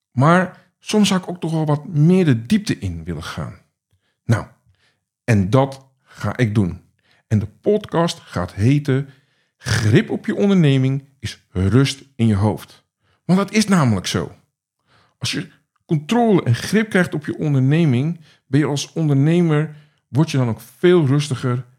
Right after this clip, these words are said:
en relaxter en dus rust in je hoofd. Dus grip op je onderneming is rust in je hoofd.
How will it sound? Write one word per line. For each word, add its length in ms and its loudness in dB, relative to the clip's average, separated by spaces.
en 180 4
relaxter 720 -2
en 220 -2
dus 420 0
rust 260 0
in 120 -6
je 80 -4
hoofd. 480 -8
Dus 440 0
grip 380 0
op 140 -6
je 100 -6
onderneming 680 0
is 220 -20
rust 480 -2
in 100 -2
je 100 -2
hoofd. 460 -8